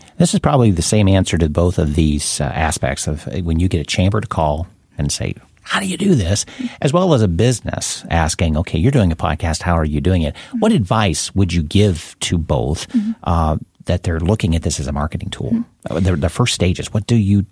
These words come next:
Speaker 1: tell them?
Speaker 2: Yeah, I, well, I tell them they really need to sit down and, one, do their research and also start to plan out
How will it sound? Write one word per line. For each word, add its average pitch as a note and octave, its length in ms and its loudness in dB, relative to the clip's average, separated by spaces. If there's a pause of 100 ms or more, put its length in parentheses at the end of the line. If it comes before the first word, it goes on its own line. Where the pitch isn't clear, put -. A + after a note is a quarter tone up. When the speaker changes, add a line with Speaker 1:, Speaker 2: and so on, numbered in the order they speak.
(360)
Speaker 1:
tell - 260 -4
them? - 300 -14
Speaker 2:
Yeah, G#3 280 -10
I, A#3+ 160 0
well, G3+ 80 0
I B3 160 2
tell C4 200 -6
them E4+ 140 2
they A#3 140 4
really A#3 360 2
need A3+ 200 4
to G#3 60 -2
sit - 360 -8
down G3+ 500 0
and, G3 360 -2
one, G#3 400 4
do A#3 100 0
their G3 180 -2
research G3 840 -6
and A3 140 0
also D4+ 340 0
start D4 300 0
to B3 80 0
plan A3+ 420 0
out G3 420 0